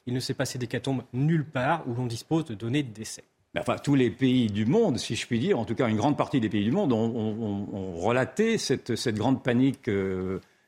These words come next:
Speaker 2: universelle presque, en disant que c'était un, un virus qui tuait énormément de monde. Et l'on a vu même des, des scènes, souvenez-vous, en Italie, au tout début, dans du,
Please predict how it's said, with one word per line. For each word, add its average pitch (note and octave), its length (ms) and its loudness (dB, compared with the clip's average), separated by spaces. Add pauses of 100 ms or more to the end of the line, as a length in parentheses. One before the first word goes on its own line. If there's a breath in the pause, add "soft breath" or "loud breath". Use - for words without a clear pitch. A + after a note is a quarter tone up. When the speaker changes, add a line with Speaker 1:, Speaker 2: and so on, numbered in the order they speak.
Speaker 2:
universelle A#2 680 0
presque, F3 320 -2
en A2+ 80 0
disant G#2+ 260 0
que - 60 -8
c'était A#2+ 320 0
un, F#2+ 500 -2
un F#2+ 80 -4
virus G#2+ 440 -2
qui A2 180 -10
tuait C#3+ 420 0
énormément A#2+ 400 0
de G3+ 60 -2
monde. G3+ 200 2
Et A2 60 2
l'on G#2+ 160 0
a G#2+ 80 2
vu C#3 160 2
même B2 220 2
des, G#2 180 -2 (200 loud breath)
des G#2+ 100 -4
scènes, A2+ 500 0
souvenez-vous, A#2+ 460 0
en A2+ 100 2
Italie, A2+ 400 0
au B2+ 80 0
tout G#2+ 160 -4
début, G#2 300 0
dans G#2+ 180 -2
du, G2+ 220 -6